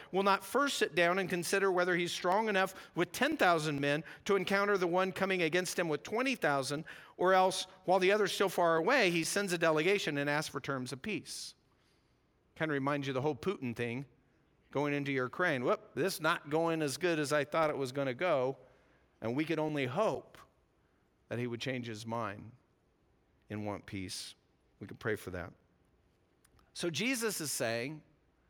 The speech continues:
count the costs. As we become a follower of God,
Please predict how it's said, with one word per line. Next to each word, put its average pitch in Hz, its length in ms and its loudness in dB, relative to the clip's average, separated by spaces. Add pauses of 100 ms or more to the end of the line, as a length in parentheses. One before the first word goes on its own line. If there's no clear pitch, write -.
(520)
count 233 300 0
the 208 80 -2
costs. - 880 -4 (1080)
As 185 200 4
we 196 300 2 (260)
become 175 360 0
a 254 80 2
follower 220 580 2
of 160 200 -2
God, 143 500 2